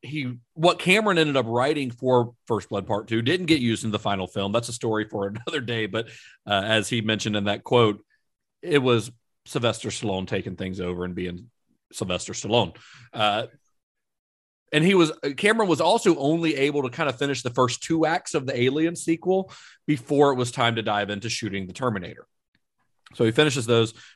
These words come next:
We'll get into how he gets back involved in the Alien sequel on our next episode. But for now, that's passed. Those nine months have passed.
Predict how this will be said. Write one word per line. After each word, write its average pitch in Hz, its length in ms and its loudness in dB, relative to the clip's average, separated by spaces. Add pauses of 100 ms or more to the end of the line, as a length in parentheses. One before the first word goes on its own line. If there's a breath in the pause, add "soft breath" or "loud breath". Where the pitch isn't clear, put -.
We'll 127 160 -2
get 120 140 2
into 117 200 2
how 110 200 2
he 107 60 -2
gets 104 180 -4
back 110 240 0
involved 101 380 -2
in 95 60 -4
the 98 140 -2
Alien 95 220 -4
sequel 104 360 -6
on 95 100 -4
our 92 100 -6
next 101 240 -6
episode. 98 600 -6
But 104 260 0 (460 loud breath)
for 143 100 6
now, 175 440 8 (580)
that's 165 360 2
passed. 147 560 4 (220)
Those 131 180 -2
nine 165 240 4
months 156 200 2
have 131 100 -6
passed. 135 360 4